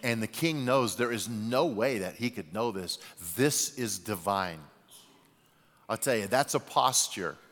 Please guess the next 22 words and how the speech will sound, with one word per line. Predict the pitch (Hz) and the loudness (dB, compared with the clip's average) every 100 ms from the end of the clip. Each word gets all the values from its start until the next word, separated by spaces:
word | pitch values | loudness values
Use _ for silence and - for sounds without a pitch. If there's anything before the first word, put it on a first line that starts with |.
| _ _ _ _ _ _ | _ _ _ _ _ _
That's | - 131 - | 0 2 2
a | |
posture | 165 - 156 151 - 123 | 0 4 6 6 2 0
that | 110 110 | 2 0
when | 110 | 0
you | 127 | -2
get | 156 160 170 | -2 0 0
in | 170 | 0
a | 131 | 0
posture | 143 135 - - 107 | 4 4 2 -4 -4
where | 107 | -2
you | 107 110 135 | -2 -4 -4
know | 123 113 127 107 90 78 - - - - _ _ | -4 2 4 4 2 -6 -16 -20 -20 -20 _ _
the | 107 | -4
divine, | 101 104 87 110 117 139 143 147 147 - - - _ _ - | -2 -2 0 4 6 6 2 -4 -8 -12 -20 -20 _ _ -16
miraculous | 101 98 104 120 135 - 131 131 - | -4 0 4 4 4 -2 -2 -2 -4
power | - 123 131 123 | 0 4 4 4
of | 107 98 | 2 -2
God | 95 117 107 90 95 | 2 4 4 2 -4
is | 90 | -8
visiting | 87 107 110 131 139 143 | -4 0 2 0 -2 -6
you, | 139 143 147 143 | -4 -2 0 -2